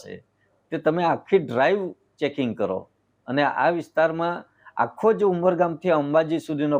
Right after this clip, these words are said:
પટ્ટો છે એ પટ્ટામાં દરેક વિસ્તારમાં આ વસ્તુ બને છે. એ તો આજે જનતા રેડ કરીને જાગૃત લોકોએ અહીં ઉજાગર કર્યું છે એ. અને તમે પણ એમાં આ ખાસ કિસ્સામાં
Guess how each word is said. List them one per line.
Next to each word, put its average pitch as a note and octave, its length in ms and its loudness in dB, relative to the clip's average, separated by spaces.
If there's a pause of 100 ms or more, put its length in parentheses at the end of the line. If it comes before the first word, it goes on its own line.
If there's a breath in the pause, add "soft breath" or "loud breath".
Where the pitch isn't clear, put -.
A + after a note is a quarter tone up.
પટ્ટો C#3 280 -4 (100)
છે F#2+ 100 -12 (800)
એ D#3 180 2
પટ્ટામાં E3 640 0 (380)
દરેક C#3+ 360 2 (100)
વિસ્તારમાં F#3 500 2
આ E3+ 100 4
વસ્તુ D3+ 240 -6
બને B2+ 280 0
છે. - 140 -14 (400)
એ B2 60 -6
તો C3 160 0
આજે C3+ 320 2
જનતા C3 440 2
રેડ D#3 200 -2
કરીને E3+ 200 -2 (120)
જાગૃત B2+ 480 0 (480)
લોકોએ C3+ 480 2
અહીં E3 300 -2 (340)
ઉજાગર D#3 480 2
કર્યું D#3 340 2
છે - 140 -14 (840)
એ. D3+ 120 2 (360)
અને D#3 160 2 (140)
તમે C#3 380 2
પણ E3 240 2 (540)
એમાં D#3 340 -2 (320)
આ C#3+ 120 0 (140)
ખાસ D#3+ 300 2
કિસ્સામાં E3 640 -4